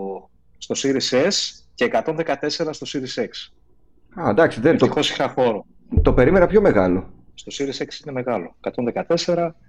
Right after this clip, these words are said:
Speaker 2: Ε.
Speaker 1: και είναι η στάνταρ έκδοση.
Speaker 2: Δεν ξεπερνάει το Call of Duty, ε, ακόμα. Κάποια στιγμή
Speaker 1: Ναι,
Speaker 2: θα το
Speaker 1: ναι.
Speaker 2: ξεπεράσει, πιστεύω, το Call of Duty με
Speaker 1: Το
Speaker 2: τα
Speaker 1: ξεπεράσει.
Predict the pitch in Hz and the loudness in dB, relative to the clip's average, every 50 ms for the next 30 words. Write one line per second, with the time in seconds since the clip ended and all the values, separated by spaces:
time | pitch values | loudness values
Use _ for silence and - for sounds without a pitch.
0 | - - - - _ _ _ - _ - 156 131 131 156 170 151 - - 170 165 | -20 -20 -20 -20 _ _ _ -20 _ -6 -2 0 2 2 2 2 2 2 0 2
1 | 156 123 110 107 95 98 104 98 - - - - - - - - 110 104 - - | 2 0 -2 -2 -4 -8 -12 -14 -14 -16 -18 -20 -20 -16 -10 -6 -6 -6 -4 -2
2 | 101 110 127 127 143 135 - 135 123 143 143 139 127 - 135 139 131 120 120 110 | 0 2 2 2 2 2 2 4 4 4 4 4 4 4 4 4 4 4 2 0
3 | - 82 85 78 - - - - - - - - - - - - _ - 107 - | 0 -2 -6 -6 -8 -14 -20 -20 -20 -20 -20 -20 -20 -20 -20 -20 _ -18 -6 0
4 | 101 95 92 90 90 87 - _ _ _ - - 123 127 151 135 127 127 131 156 | 0 2 2 0 -2 -6 -10 _ _ _ -4 0 2 2 2 4 6 6 6 6
5 | - - 117 123 117 107 139 135 135 113 107 120 - - 120 160 190 - 131 - | 4 2 0 0 2 2 2 2 2 2 2 2 4 6 6 6 4 2 0 -4
6 | - - 101 95 95 98 101 110 98 98 95 98 101 98 98 104 101 104 101 - | -4 -2 -2 -2 0 0 2 2 2 2 2 2 2 2 2 4 2 2 4 4
7 | 104 101 101 98 98 95 98 117 110 - - | 4 2 2 2 2 0 0 0 -2 -4 -8